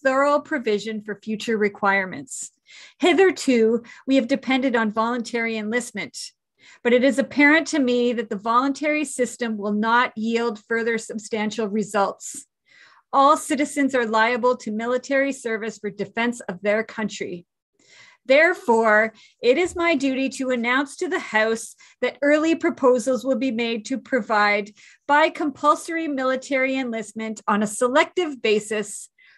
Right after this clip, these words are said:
such reinforcements as may be necessary to maintain the Canadian Army in the field." He went on to say that the number of men that may be needed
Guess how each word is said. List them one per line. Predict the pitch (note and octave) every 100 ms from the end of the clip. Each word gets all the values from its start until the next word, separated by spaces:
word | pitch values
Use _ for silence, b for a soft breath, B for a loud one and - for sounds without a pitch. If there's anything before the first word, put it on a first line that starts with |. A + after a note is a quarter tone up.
| _
such | - - E4+ F4+ - -
reinforcements | A3 D4 F#4+ F#4+ C4+ B3 B3 B3 A#3+ -
as | A3 G3+ G3+
may | B3 C#4
be | D#4
necessary | C4 A3+ A#3 A3 A#3 A3+ A3+ A3+ A3+ B B -
to | B3
maintain | B3+ C#4+ D#4 C#4 C4+ B3+
the | B3
Canadian | B3 A#3 A3+ A3+ A3+ A3
Army | G#3 G3+ G#3 G3+
in | G#3 G3+
the |
field." | G3 G#3+ G3 F3+ E3 - - _ _ _ _ _ _ _ _ _ - _
He | A#3+ B3
went | A3 D4
on | D#4 D#4 D#4
to | E4
say | - A#3 G#3+ G#3 G#3 B B -
that | A3
the | A3+
number | A3 B3+ C#4 D#4+
of | D#4+ B3+
men | A3 G#3 G#3+
that | G#3
may | G#3 G#3+
be | A#3+ C#4
needed | A3+ G3+ G3 G3 -